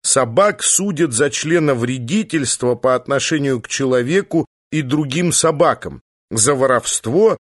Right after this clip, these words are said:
и за непочтительное отношение к святыням. И что? Представь себе, пописала собака на священный огонь, так? Ну, поволокли её в суд.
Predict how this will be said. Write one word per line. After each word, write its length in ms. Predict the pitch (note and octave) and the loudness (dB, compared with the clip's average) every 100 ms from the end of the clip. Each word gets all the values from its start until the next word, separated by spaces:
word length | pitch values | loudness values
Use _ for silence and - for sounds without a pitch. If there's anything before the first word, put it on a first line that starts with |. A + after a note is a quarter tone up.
| _ _ | _ _
и 120 | D3 | -2
за 200 | C3 A2 | 0 0
непочтительное 920 | C#3 C3+ C3 A#2+ - F#3 - E3 D3+ C#3 | -2 -2 -2 -2 -2 -4 -2 0 2 0
отношение 600 | C3+ B2+ - E3 D3+ C3 | 0 -2 0 0 0 0
к 80 | |
святыням. 680 | - C3+ B2+ F#3+ F#3 C3 D#2+ - _ _ _ | -2 -4 -2 0 0 0 -4 -12 _ _ _
И 120 | B2+ | -2
что? 460 | A#2+ - - E3+ B2+ _ _ _ _ _ _ | -2 -2 2 2 0 _ _ _ _ _ _
Представь 520 | C3+ E3 - - F3+ | -2 -2 0 2 0
себе, 340 | - B2 G#2 - _ _ _ | 0 -4 -2 -4 _ _ _
пописала 680 | D#3+ D#3 G#3 A#3 - D3+ D3 | 0 0 0 0 2 2 2
собака 500 | - C#3 C3+ D#3 C3+ | 2 0 2 0 0
на 120 | C3 | -2
священный 640 | A#2+ D3 C3 - C#3+ C3 D#3+ | -2 -2 -2 0 0 0 0
огонь, 320 | D3 G#2+ C#2+ _ _ | 0 -2 -4 _ _
так? 280 | G3 G#3+ - _ _ _ | 0 0 -4 _ _ _
Ну, 220 | C3+ G#3 | 0 2
поволокли 640 | - - D3 C#3 C3 D3 F#3 | 2 2 2 2 2 0 0
её 260 | D#3+ E3+ | 2 0
в 120 | D3 | 0
суд. 320 | - D3 A#2+ | -2 -2 -4